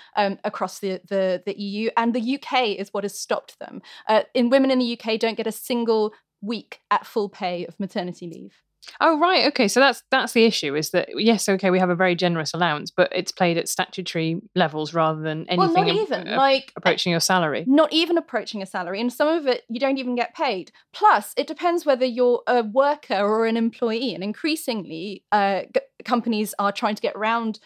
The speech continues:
Speaker 1: employee legislation by making people workers. Um, and they don't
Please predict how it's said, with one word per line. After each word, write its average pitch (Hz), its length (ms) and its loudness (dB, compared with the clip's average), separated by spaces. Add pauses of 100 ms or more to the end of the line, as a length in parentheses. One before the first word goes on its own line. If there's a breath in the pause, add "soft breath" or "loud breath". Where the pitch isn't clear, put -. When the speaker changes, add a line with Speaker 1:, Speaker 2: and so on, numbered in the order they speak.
(220 soft breath)
Speaker 1:
employee 202 460 -4
legislation 180 640 -10
by 185 160 -2
making 196 360 -6
people 190 280 -14
workers. 185 580 -8 (320 loud breath)
Um, 214 220 2
and 220 160 0
they 277 140 6
don't 190 440 -4